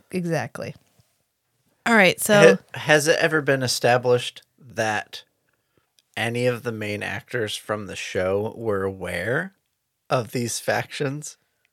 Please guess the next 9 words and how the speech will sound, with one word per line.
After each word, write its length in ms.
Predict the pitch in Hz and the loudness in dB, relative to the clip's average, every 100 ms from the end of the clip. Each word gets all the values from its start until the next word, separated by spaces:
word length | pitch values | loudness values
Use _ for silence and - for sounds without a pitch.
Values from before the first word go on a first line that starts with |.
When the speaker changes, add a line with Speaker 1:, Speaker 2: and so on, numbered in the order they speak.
| - | -2
Speaker 1:
Well, 220 | 226 247 | 2 2
we 220 | 240 262 254 | 2 0 0
know 680 | 247 262 247 151 143 202 226 _ _ _ _ _ _ - | 2 4 6 4 2 -4 -6 _ _ _ _ _ _ -8
canonically 1080 | - 226 226 220 220 196 - 165 147 185 214 _ _ _ _ _ - | 0 4 6 6 6 2 0 -2 -2 -4 -8 _ _ _ _ _ 0
there 240 | 190 185 | 2 2
is 320 | 185 180 - _ _ | 2 -2 -8 _ _
actual 580 | 170 175 - 202 196 196 185 | -2 -2 -4 0 2 2 2
evidence, 500 | 180 185 180 185 170 | 0 0 0 0 0
like 220 | 165 | 0